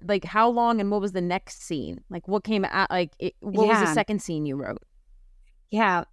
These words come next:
Speaker 2: I love that question. And it was, like, one of those, I mean, I'm s-, sure you have these times where you're like, "Writing feels so easy. I love this." Like, <laughs>
Speaker 1: Yeah.
Speaker 2: um, it's gonna be like this forever, and then it's mud for, like, you know,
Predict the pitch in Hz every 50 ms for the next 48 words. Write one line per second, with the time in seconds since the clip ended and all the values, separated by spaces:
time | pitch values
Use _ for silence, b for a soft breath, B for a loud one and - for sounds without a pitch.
0 | _ - 208 196 196 202 202 208 - - - - - 180 165 - - - 175 160
1 | 156 - - 180 170 165 165 170 - - _ _ _ _ _ _ _ - 180 180
2 | 180 208 190 - 208 196 - - 202 196 202 196 240 240 214 214 - - _ _
3 | _ _ _ - 208 196 202 196 196 202 - - _ - - - 302 349 349 330
4 | 285 254 233 220 233 220 - - 240 233 233 226 - 196 180 180 180 180 175 180
5 | 208 220 330 370 302 - - 202 196 - - 208 190 - - 262 302 - - 320
6 | 330 - 180 185 196 214 269 - - 214 202 185 202 - - 214 208 - - -
7 | 160 - _ _ - - - 480 415 - - - - - - - - - - -
8 | 233 226 220 226 220 214 - - - - - 339 320 339 302 262 262 - 254 247
9 | - - 240 220 233 247 240 226 202 196 190 190 196 185 190 185 - - 180 165
10 | 160 175 185 190 - - 170 165 160 160 156 151 156 - - - - 180 156 147
11 | 147 156 185 220